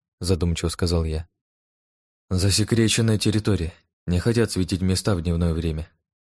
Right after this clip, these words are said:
«Ты уже и Джоуи подозреваешь?»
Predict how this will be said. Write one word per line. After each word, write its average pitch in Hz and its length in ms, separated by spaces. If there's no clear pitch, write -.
«Ты 110 160
уже 127 440
и 120 40
Джоуи 127 380
подозреваешь?» 95 840